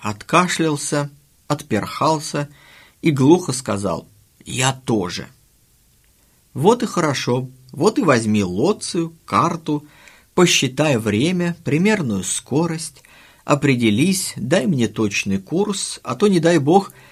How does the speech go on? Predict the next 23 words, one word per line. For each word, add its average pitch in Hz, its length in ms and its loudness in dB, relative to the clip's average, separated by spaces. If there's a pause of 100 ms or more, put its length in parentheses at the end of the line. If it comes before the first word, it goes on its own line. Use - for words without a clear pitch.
(180)
погодка 139 540 2
переменится, 131 760 0
нам 123 240 -2
с 190 60 -6
тобой 170 360 2
некогда 220 580 2
будет 165 420 0
на 147 160 2
карту 113 440 0
глянуть». 107 520 -2 (1800)
Василий, 170 580 0
не 131 160 0
шевелясь, 127 680 0
лежал 120 460 0
на 113 100 0
носу 98 360 -2
яхты. 98 560 -4 (840)
Арон 117 380 0
совсем 156 600 0
было 156 200 2
пришёл 113 460 -4
в 101 60 -4
отчаяние. 101 800 -6